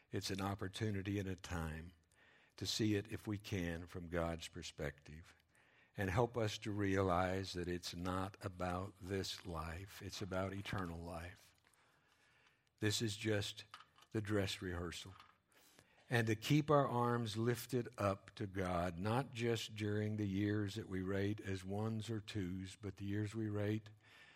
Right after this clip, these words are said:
as the nines and tens, to do it then too.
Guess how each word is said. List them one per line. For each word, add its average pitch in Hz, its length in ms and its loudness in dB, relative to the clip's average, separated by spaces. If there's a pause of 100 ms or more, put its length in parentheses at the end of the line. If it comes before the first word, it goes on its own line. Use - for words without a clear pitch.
(460)
as 110 200 4
the 110 100 2
nines 113 420 2
and 110 140 0
tens, 87 600 -6 (420)
to 107 80 -2
do 113 200 4
it 113 140 0
then 95 380 0
too. 80 240 0